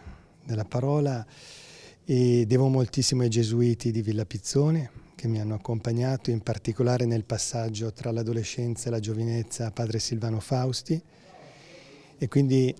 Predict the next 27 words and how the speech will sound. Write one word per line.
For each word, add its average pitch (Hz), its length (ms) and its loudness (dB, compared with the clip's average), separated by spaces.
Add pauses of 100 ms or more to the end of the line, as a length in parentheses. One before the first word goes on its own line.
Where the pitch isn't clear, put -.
al 127 120 -2
cardinal 131 400 4
Martini 135 460 6
e 120 40 4
non 120 160 2
solo 135 300 4
a - 20 10
lui 131 520 6
devo 117 560 2
un 123 100 -2
grazie 120 480 0
veramente 117 540 4
grande, 107 420 -2
se - 180 0
oggi 117 220 2
sono 120 260 0
qua 110 200 -4
lo 110 100 0
devo 104 260 -2
a 104 40 -2
loro. 101 380 -6 (960)
Credo 156 320 8
che 143 140 4
dobbiamo, 131 1300 2
mm, 165 460 -8 (100)
ehm, 135 1120 -8
ritornare 135 1080 2